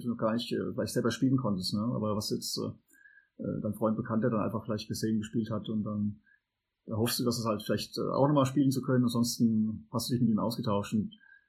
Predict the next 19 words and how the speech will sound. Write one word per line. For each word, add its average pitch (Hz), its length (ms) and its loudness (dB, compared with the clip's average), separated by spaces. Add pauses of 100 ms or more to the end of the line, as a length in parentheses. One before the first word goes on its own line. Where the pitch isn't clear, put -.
(140)
das 127 140 0
ist 135 60 0
ja 120 60 4
schön, 117 280 2
dass 110 140 0
du 120 80 0
halt 107 120 0
dann, 107 180 2
äh, 104 220 2
mit, - 400 -2
mit 113 160 -2
mehreren 113 300 4
dann 110 140 0
halt, 104 200 -2
äh, 123 100 -2
spielen 120 300 0
kannst 113 260 -4
und, 107 280 -4
äh, 107 180 -6